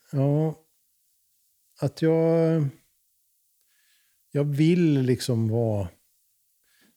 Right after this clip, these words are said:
till lags, men känner kanske inte riktigt att jag, att jag räcker till och vara liksom den här som fixar allt hemma och, och hjälper till och,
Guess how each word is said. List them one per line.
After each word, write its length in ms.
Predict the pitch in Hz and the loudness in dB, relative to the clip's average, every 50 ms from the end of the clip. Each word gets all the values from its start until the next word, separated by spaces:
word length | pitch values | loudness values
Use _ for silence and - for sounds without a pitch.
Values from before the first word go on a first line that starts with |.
| _ _ _ _ | _ _ _ _
till 140 | - 147 135 | 0 0 2
lags, 760 | 123 113 101 98 95 98 98 95 101 - - - - - - - _ _ _ _ _ _ _ _ _ _ _ _ _ _ _ _ _ _ _ _ _ _ _ _ _ _ - | 2 0 0 -2 -4 -6 -8 -8 -8 -8 -8 -8 -8 -10 -12 -18 _ _ _ _ _ _ _ _ _ _ _ _ _ _ _ _ _ _ _ _ _ _ _ _ _ _ -4
men 160 | 127 120 117 | -2 -2 -2
känner 340 | - - 123 110 107 104 104 | 0 0 0 0 0 -2 -2
kanske 280 | - 113 104 90 117 | -4 -4 -4 -2 -4
inte 180 | 113 107 110 107 | -4 -4 -2 -4
riktigt 500 | 110 107 - - _ _ - 113 - - | -6 -6 -8 -16 _ _ -12 -12 -12 -12
att 220 | 110 104 - - | -16 -16 -10 -8
jag, 260 | 120 107 107 104 104 101 - _ _ _ - | -8 -8 -6 -8 -10 -12 -14 _ _ _ -8
att 160 | 113 - - | -8 -6 -4
jag 100 | 117 107 | -4 -4
räcker 260 | 113 - - - 117 | -4 -6 -6 -10 -10
till 520 | - - - 135 147 143 131 104 101 104 | -10 -4 -2 -2 -2 -2 -2 -4 -4 -4
och 200 | 110 110 110 110 | -4 -2 -2 -2
vara 220 | 107 107 107 101 101 | -2 -4 -4 -4 -6
liksom 260 | 98 101 - - 113 | -6 -8 -8 -6 -4
den 100 | 113 107 | -2 -2
här 260 | 107 95 95 95 95 - _ _ _ _ _ _ _ _ _ _ _ _ _ _ _ _ _ _ _ _ _ _ _ _ _ _ _ _ _ _ _ _ _ _ _ _ | -2 -4 -4 -6 -10 -12 _ _ _ _ _ _ _ _ _ _ _ _ _ _ _ _ _ _ _ _ _ _ _ _ _ _ _ _ _ _ _ _ _ _ _ _
som 180 | - 120 107 | -10 -8 -6
fixar 520 | - 127 117 - _ - - - 123 113 113 | -6 -6 -8 -8 _ -12 -4 -2 0 0 2
allt 320 | 107 104 101 104 - - | 0 -2 -2 -4 -4 -2
hemma 640 | 120 123 110 101 95 95 92 95 98 101 101 101 101 | -2 -2 -2 -2 -4 -4 -4 -4 -4 -4 -4 -4 -4
och, 680 | 98 101 98 98 101 101 101 101 101 101 101 101 101 101 101 101 101 104 107 110 117 - _ _ _ | -6 -6 -6 -6 -6 -6 -6 -6 -6 -8 -8 -8 -8 -8 -8 -8 -8 -8 -10 -10 -12 -14 _ _ _
och 80 | 139 127 | -4 -2
hjälper 360 | 110 117 107 104 98 - 113 | -2 0 -2 -2 -4 -6 -8
till 560 | 104 - 110 107 104 101 101 98 98 101 101 | -4 -2 -2 -2 -2 -2 -4 -6 -6 -6 -6
och, 260 | 104 101 101 104 101 | -6 -4 -4 -6 -8